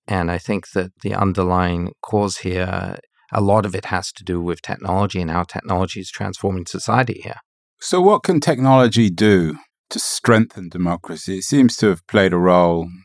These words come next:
Speaker 2: in undermining it in some ways or weakening it. What can we do in technology to support the future of democracy?
Speaker 1: Generally,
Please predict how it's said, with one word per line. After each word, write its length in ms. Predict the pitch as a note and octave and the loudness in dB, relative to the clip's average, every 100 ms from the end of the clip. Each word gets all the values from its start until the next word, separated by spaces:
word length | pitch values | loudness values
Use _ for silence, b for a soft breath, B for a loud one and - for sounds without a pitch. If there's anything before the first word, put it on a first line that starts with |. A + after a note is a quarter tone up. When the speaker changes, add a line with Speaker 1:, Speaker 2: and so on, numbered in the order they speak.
| _ E2 | _ -2
Speaker 2:
in 140 | F2 | 2
undermining 640 | F2+ F2+ F2+ F#2+ G#2 F2+ | 4 4 4 6 6 4
it 180 | D#2+ - | 0 -2
in 120 | D2+ | -10
some 260 | - E2+ D#2+ | -4 0 2
ways 300 | D#2+ D#2+ E2 | 2 2 0
or 160 | F2 F2+ | 0 2
weakening 540 | G#2 F#2 - C#2+ E2 | 0 0 -8 -4 -2
it. 180 | F2+ G2+ | -2 2
What 200 | D3 - | 2 4
can 140 | C#3 | 6
we 120 | B2 | 6
do 260 | G#2 G#2 G2 | 6 6 6
in 120 | F2+ | 6
technology 840 | - F2+ F#2 F2 E2+ D#2+ E2+ D#2 _ _ _ - | 2 -2 0 0 2 -2 -4 -8 _ _ _ -6
to 560 | - - F#2+ F2+ F2 F2 - | 4 6 8 6 2 -2 -12
support 720 | - - - - C3 G2+ D#2+ _ _ _ G#2+ | -4 -4 -4 -4 0 0 -2 _ _ _ -2
the 100 | G#2 | 0
future 380 | - F2 - | 2 0 0
of 80 | E2 | -2
democracy? 600 | F2 E2+ E2 - - C#4 - _ _ _ _ _ _ _ - | 4 4 4 0 -8 -8 -12 _ _ _ _ _ _ _ -10
Speaker 1:
Generally, 720 | F#2+ G2+ G2+ F#2 F2+ G2+ | -4 0 0 -2 -8 -14